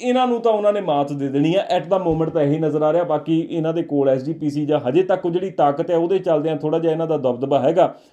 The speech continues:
ਪਰ ਜੇਕਰ ਅਗਾਹਾਂ ਇਹ ਵੀ ਬਹੁਤ ਸਾਰੀਆਂ ਖਬਰਾਂ ਚੱਲ ਰਹੀਆਂ ਨੇ ਕਿ ਜੂਨ ਜੁਲਾਈ ਦੇ ਵਿੱਚ ਪੰਜਾਬ ਦੀਆਂ ਐਸ ਜੀ ਪੀ ਸੀ ਵੀ ਚੋਣਾਂ ਹੋ ਜਾਂਦੀਆਂ ਤੇ ਪੰਜਾ-, ਪੰਜਾਬ ਦੇ ਲੋਕ ਜਾਂ ਕਿਹੜੇ, ਖਾਸ ਕਰਕੇ ਜਿਹੜੇ ਸਿੱਖ ਆ,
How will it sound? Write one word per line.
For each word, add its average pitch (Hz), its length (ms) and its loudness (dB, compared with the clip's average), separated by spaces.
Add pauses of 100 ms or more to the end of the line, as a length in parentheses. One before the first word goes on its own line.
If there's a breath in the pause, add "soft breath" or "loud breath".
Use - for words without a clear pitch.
(120)
ਪਰ 156 120 2
ਜੇਕਰ 151 320 2
ਅਗਾਹਾਂ 160 500 4
ਇਹ 175 100 4
ਵੀ 202 160 -2
ਬਹੁਤ 175 260 4
ਸਾਰੀਆਂ 180 280 -2
ਖਬਰਾਂ 151 280 2
ਚੱਲ 147 240 0
ਰਹੀਆਂ 151 200 -2
ਨੇ 156 80 -4
ਕਿ 151 100 -6
ਜੂਨ 131 300 -6
ਜੁਲਾਈ 131 240 -2
ਦੇ 131 100 -4
ਵਿੱਚ 131 360 -4 (280 soft breath)
ਪੰਜਾਬ 170 400 4
ਦੀਆਂ 180 140 0
ਐਸ 165 140 0
ਜੀ 160 80 -4
ਪੀ 147 120 -2
ਸੀ 151 120 -4
ਵੀ 147 100 -4
ਚੋਣਾਂ 147 300 0
ਹੋ 135 120 -2
ਜਾਂਦੀਆਂ 160 300 -2
ਤੇ 190 80 -2
ਪੰਜਾ-, 170 540 -2
ਪੰਜਾਬ 170 440 0
ਦੇ 208 100 2
ਲੋਕ 190 240 0
ਜਾਂ 185 160 -4
ਕਿਹੜੇ, 185 440 -6
ਖਾਸ 156 220 0
ਕਰਕੇ 170 220 -2
ਜਿਹੜੇ 175 140 -2
ਸਿੱਖ 170 320 -6
ਆ, 113 140 -4